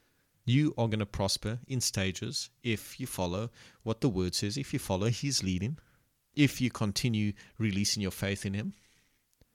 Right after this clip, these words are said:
You are already rich right now. Yes, that's, that's what the Bible says. Don't take my word for it. I was quoting scripture. This is what the Bible says.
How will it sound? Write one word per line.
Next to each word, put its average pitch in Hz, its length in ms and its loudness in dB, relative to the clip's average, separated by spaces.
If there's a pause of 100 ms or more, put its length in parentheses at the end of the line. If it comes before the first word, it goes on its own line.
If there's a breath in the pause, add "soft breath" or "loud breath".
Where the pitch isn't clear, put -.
You 151 260 8
are 113 160 4
already 113 480 2
rich 104 320 -2
right 151 240 -2
now. 101 220 0 (160)
Yes, - 420 0 (480 soft breath)
that's, 101 300 -2
that's 90 200 -4
what 104 120 -6
the 113 80 0
Bible 113 320 -2
says. 107 400 0 (380 soft breath)
Don't 135 200 6
take 170 220 2
my 175 100 4
word 151 260 4
for 123 220 0
it. - 160 -8 (400 loud breath)
I 113 80 -2
was 107 160 2
quoting 131 360 2
scripture. - 440 -2 (240 loud breath)
This 113 240 4
is 110 80 0
what 123 160 0
the 131 60 -2
Bible 151 320 -2
says. - 400 -4